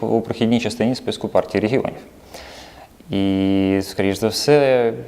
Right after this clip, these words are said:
і, скажімо, його, е, еле-, електорат, або ті люди, які більше симпатизують саме його політичній силі, Демократичній партії угорців,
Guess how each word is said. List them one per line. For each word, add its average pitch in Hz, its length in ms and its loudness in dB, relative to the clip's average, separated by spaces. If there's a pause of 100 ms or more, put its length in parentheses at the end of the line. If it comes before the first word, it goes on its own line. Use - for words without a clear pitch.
(120)
і, 101 40 -6
скажімо, 101 340 -4 (300)
його, 101 540 2 (460)
е, 107 40 -10 (400)
еле-, 98 200 -2
електорат, 110 600 2 (1080)
або 101 160 0
ті 107 320 2
люди, 98 260 0
які 90 340 -4 (260)
більше 92 380 -4
симпатизують 95 540 -4
саме 90 240 -2
його 90 200 -2
політичній 95 460 -2
силі, 139 200 0
Демократичній 120 500 -2
партії 123 380 0
угорців, 127 360 -2